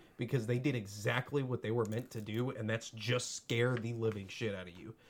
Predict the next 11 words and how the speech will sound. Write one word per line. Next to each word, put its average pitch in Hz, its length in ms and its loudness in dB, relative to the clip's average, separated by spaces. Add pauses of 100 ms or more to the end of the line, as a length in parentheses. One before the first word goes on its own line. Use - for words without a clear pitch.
(420)
Uh, 131 220 4
the 123 140 4
first 214 340 2
two 220 160 6
aren't 165 160 6
super 156 360 6
bad, 123 400 4
and 120 120 2
they're 120 100 6
not 135 280 4 (120)
nothing, 120 460 4